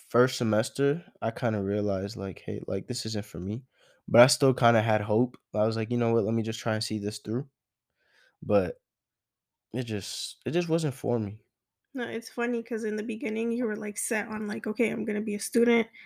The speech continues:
Speaker 2: I'm gonna be, like, you know, a good
Speaker 1: Mm-hmm.
Speaker 2: little bean." You would, like, do your math homework, like, two weeks in advance. I was like, "Damn, I need to get like him."
Speaker 1: Mm-hmm.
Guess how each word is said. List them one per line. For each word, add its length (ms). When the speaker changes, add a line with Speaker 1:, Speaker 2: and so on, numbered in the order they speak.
Speaker 2:
I'm 60
gonna 180
be, 200
like, 420
you 120
know, 420
a 100
good 220
Speaker 1:
Mm-hmm. 40
Speaker 2:
little 220
bean." 500
You 200
would, 100
like, 240
do 100
your 200
math 300
homework, 420
like, 320
two 220
weeks 280
in 140
advance. 840
I 120
was 120
like, 180
"Damn, 260
I 60
need 140
to 80
get 120
like 180
him." 460
Speaker 1:
Mm-hmm. 480